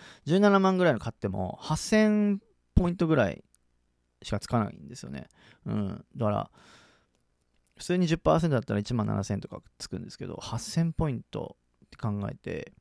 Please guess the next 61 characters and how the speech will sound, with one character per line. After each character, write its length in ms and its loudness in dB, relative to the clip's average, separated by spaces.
は-、 300 -16
ま 100 -4
あ、 40 -10
八 60 -4
千 200 2
も 60 2
ね、 240 0
か 120 -2
な 40 2
り 80 -2
で 80 -2
か 160 0
い 260 -4
桁 200 2
な 60 0
ん 80 -2
だ 100 -4
け 80 -4
ど、 300 0
で 100 0
も 80 2
未 120 2
定 260 0
っ 20 -2
て 100 -14
考 260 -2
え 60 -8
て 140 -14
ね、 280 -6
一 200 -6
応 40 0
仕 140 -2
事 240 -2
で 120 2
や-、 120 0
案 180 -2
件 160 2
を 40 0
引 100 -6
き 100 -2
受 200 -4
け 40 -12
て 120 -4
い 40 -8
く 120 -6
中 220 -2
で、 280 -4
そ 160 -4
の 80 -2
作 160 -2
業 120 2
が 80 0
で 120 -2
き 140 -2
な 80 2
い 20 0
っ 20 -6
て 120 -4
な 100 4
る 80 -4
と、 400 4